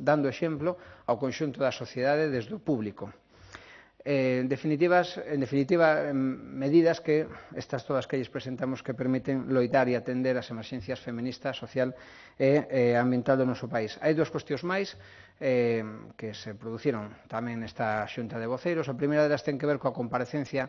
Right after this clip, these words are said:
da conselleira de Benestar e que comparece presionada e forzada, eh, por unha petición unánime de toda a oposición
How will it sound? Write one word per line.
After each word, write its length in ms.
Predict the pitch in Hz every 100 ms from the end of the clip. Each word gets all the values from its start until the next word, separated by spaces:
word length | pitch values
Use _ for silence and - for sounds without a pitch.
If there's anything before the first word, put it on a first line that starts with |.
| - - - _
da 160 | 135
conselleira 640 | 127 127 - 123 135 135 127
de 80 | 117
Benestar 640 | 120 117 180 180 180 - _ _ _ _ _ _ _ - - - - -
e 80 | 139
que 240 | 147 143
comparece 720 | 135 143 135 151 175 - 190
presionada 1120 | - - - 131 120 135 139 170 156 180 - -
e 400 | 117 113 110 107
forzada, 640 | 113 110 - 147 147 - - - _
eh, 240 | - 123 113
por 160 | 139
unha 160 | 139 135
petición 400 | 139 131 151 143
unánime 400 | 147 147 151 143
de 160 | 127
toda 160 | 143 135
a 80 | 123
oposición 560 | 117 - 110 127 101